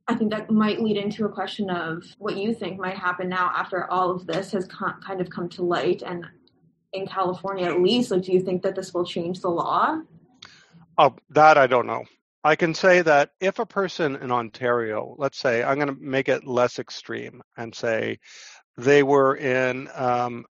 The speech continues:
Speaker 2: a medically induced coma for a year. And so it was necessary to make, uh, uh, for a guardian to be appointed. Let's say they didn't have a power of attorney. So we had a guardian appointed for personal care and a guardian appointed for property management.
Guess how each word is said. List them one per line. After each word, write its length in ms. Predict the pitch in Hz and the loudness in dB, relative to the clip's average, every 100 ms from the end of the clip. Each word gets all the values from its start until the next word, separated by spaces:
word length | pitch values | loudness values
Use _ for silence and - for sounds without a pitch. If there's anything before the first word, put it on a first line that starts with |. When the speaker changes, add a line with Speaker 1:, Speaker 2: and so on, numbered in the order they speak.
| - | -4
Speaker 2:
a 60 | |
medically 380 | 127 135 - 127 | 2 2 2 0
induced 300 | 110 117 - | 0 -6 -8
coma 400 | - 113 107 123 | -8 -6 -6 -10
for 580 | - - 107 107 110 110 - | -12 -8 -6 -4 -4 -6 -6
a 80 | 123 | -6
year. 280 | 107 113 - _ _ _ _ _ _ _ - | -6 -6 -12 _ _ _ _ _ _ _ -4
And 320 | 127 123 123 | 0 2 0
so 140 | 123 131 | 0 0
it 40 | |
was 160 | 135 131 | 0 0
necessary 560 | 139 - - 131 120 | -2 -4 -2 2 2
to 100 | 117 | -2
make, 260 | 113 113 113 _ - - | -6 -6 -8 _ -10 0
uh, 40 | |
uh, 540 | 117 113 117 120 117 - | 4 4 4 2 0 -2
for 220 | - 113 | -2 0
a 40 | |
guardian 600 | 110 117 113 110 113 - - | 2 2 2 -2 -8 -14 -16
to 100 | - | -6
be 100 | 117 | -4
appointed. 460 | 107 120 113 113 117 | -2 -2 -2 -2 -4
Let's 140 | 113 | -4
say 100 | 113 | -2
they 80 | 113 | -2
didn't 240 | 117 110 | -2 -2
have 120 | 104 | -2
a 60 | 107 | -4
power 240 | 107 107 | -4 -4
of 100 | 110 | -4
attorney. 420 | 104 110 104 110 98 | -6 -8 -6 -8 -12
So 240 | - 110 | -10 -6
we 180 | 107 104 | -4 0
had 120 | 113 | 2
a 40 | 110 | 2
guardian 360 | 117 113 113 | 2 2 2
appointed 360 | 104 113 110 107 | -2 -6 -6 -8
for 100 | 107 | -10
personal 400 | - 110 - 123 | -8 -8 -8 -2
care 280 | 190 208 180 | 4 6 4
and 80 | |
a 60 | 123 | 2
guardian 400 | 127 117 113 113 | 0 0 0 -4
appointed 500 | 110 - 117 107 107 | -6 -4 -4 -4 -8
for 440 | - 113 110 107 - _ - _ | -4 0 2 0 -2 _ -20 _
property 300 | - 110 110 | 0 2 0
management. 520 | 107 110 113 - - | -2 -4 -6 -16 -18